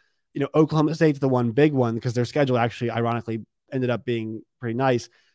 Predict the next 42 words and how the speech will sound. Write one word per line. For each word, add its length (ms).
The 80
only 220
other 160
team 320
they 160
play 260
it's 140
in 80
the 80
Big 160
twelve 220
title 260
chase 500
is, 640
um, 680
is 140
Oklahoma, 640
and 100
they've 120
got 140
a 40
loss 260
to 100
Oklahoma 280
State. 300
So 240
this 140
is 80
the 80
weird 180
part 140
about 120
their 120
schedule, 420
'cause 140
they 100
drew 160
Tech, 380
who's 100
not 180
in 100
it, 140